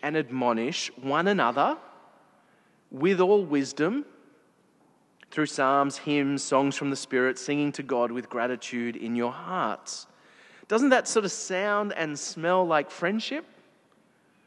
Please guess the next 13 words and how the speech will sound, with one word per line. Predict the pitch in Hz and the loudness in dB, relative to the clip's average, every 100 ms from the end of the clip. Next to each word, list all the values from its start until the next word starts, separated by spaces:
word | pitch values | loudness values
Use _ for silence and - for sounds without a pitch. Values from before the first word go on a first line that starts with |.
| _ _ _ _ _ _ _ _ _ _ - | _ _ _ _ _ _ _ _ _ _ -2
Honest | 160 202 196 - | 0 0 -2 -8
friendship? | - 165 185 - 262 - - _ _ _ _ _ _ _ _ _ _ _ _ _ _ _ _ _ _ _ _ _ - | -4 -2 -2 -4 -8 -8 -18 _ _ _ _ _ _ _ _ _ _ _ _ _ _ _ _ _ _ _ _ _ 0
I | |
mean, | 170 | 4
you | 175 190 | 6 8
may | 156 | 8
not | 151 | 6
get | 156 147 | 4 0
together | 139 143 139 | 4 6 6
with | 135 131 | 4 2
a | |
close | - 135 127 | 2 2 2
friend | - 139 127 120 | 0 0 0 0